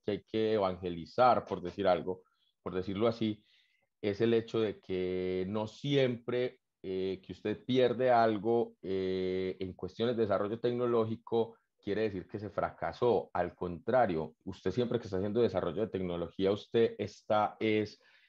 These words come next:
eh, aprendiendo. En Estados Unidos pierden un cohete. ¿Y qué es? Ellos no se sientan a llorar, lo, lo, lo que porque perdieron millones de dólares en él, sino que analizar a ver qué pasó y po-, y de ahí salen las mejoras para lo que se viene. Nosotros acá,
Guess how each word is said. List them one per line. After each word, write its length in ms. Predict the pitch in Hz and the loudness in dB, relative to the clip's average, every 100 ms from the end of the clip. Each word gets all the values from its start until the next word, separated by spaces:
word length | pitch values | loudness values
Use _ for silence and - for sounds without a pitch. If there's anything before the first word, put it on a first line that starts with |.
| _ | _
eh, 880 | 101 101 104 104 104 104 104 104 - | -2 0 0 0 0 0 0 -2 -2
aprendiendo. 720 | 113 - 90 107 156 113 76 - _ _ - - _ _ _ _ _ | -6 -8 -4 2 2 2 -4 -14 _ _ -20 -20 _ _ _ _ _
En 120 | 104 101 | -6 -6
Estados 340 | 98 110 135 | 2 4 4
Unidos 280 | 127 113 117 | 2 0 0
pierden 340 | 131 131 131 | 0 2 0
un 140 | 131 127 | -2 -4
cohete. 480 | 131 143 127 - - | -2 0 -2 -6 -12
¿Y 140 | 110 | -10
qué 320 | - 113 135 | -4 0 0
es? 100 | 113 | 0
Ellos 220 | 92 92 | -2 -6
no 80 | 113 | -6
se 100 | 117 | -6
sientan 380 | 120 123 117 120 | -6 -6 -6 -4
a 60 | 101 | -4
llorar, 440 | 82 82 123 - | -2 2 2 2
lo, 140 | - 92 | -4 -6
lo, 120 | 92 | -4
lo 160 | 85 80 | -6 -6
que 120 | - | -8
porque 220 | 92 - | -8 -6
perdieron 360 | - 90 92 98 | -4 0 0 2
millones 320 | 120 92 104 | 0 -2 -2
de 60 | 104 | 0
dólares 280 | 95 110 95 | 0 0 -2
en 120 | 98 | -4
él, 200 | 117 85 | -4 -4
sino 240 | - 92 87 | -8 -8 -4
que 100 | 120 | -2
analizar 420 | 113 95 87 90 | 0 -2 0 2
a 60 | 104 | 2
ver 140 | 110 | 0
qué 100 | - | -4
pasó 500 | 113 113 113 117 117 | 0 0 2 0 0
y 140 | - 92 | -4 -8
po-, 180 | - 104 | -6 -2
y 140 | 110 | 2
de 80 | 110 | 4
ahí 200 | 113 120 | 4 2
salen 260 | 113 101 110 | 0 -2 -2
las 140 | 104 | -2
mejoras 340 | 92 90 95 - | -4 -4 -6 -4
para 160 | 95 | -4
lo 60 | 87 | -4
que 100 | 78 | -8
se 100 | 85 | -4
viene. 440 | 104 139 104 73 - _ _ _ _ _ _ _ - | 0 0 -2 -6 -14 _ _ _ _ _ _ _ -8
Nosotros 360 | 95 101 131 | -4 -2 0
acá, 360 | 131 - 101 | -2 2 0